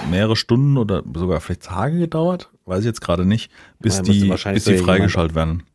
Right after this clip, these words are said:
Speaker 2: Manuell <clears throat> reingucken, ne?
Speaker 1: Ja, klar, das muss ja, irgendwie muss ja maschinell auswerten,
Speaker 2: Also da,
Speaker 1: also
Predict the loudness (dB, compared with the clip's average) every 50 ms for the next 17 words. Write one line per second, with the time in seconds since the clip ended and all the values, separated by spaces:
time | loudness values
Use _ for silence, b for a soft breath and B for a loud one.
0 | _ B B B B B B B B B B -12 -8 -4 -2 -2 -2 2 2 2
1 | 2 4 2 2 0 0 -6 -12 -14 -12 -12 -12 -12 -14 -16 _ _ _ _ _
2 | _ _ _ _ _ _ _ _ _ _ 2 2 2 2 4 4 4 4 4 2
3 | 0 0 0 0 0 2 0 0 2 4 4 4 6 4 4 4 4 2 4 4
4 | 2 2 2 2 2 2 2 0 0 0 0 0 2 2 4 2 2 4 2 2
5 | 2 0 -2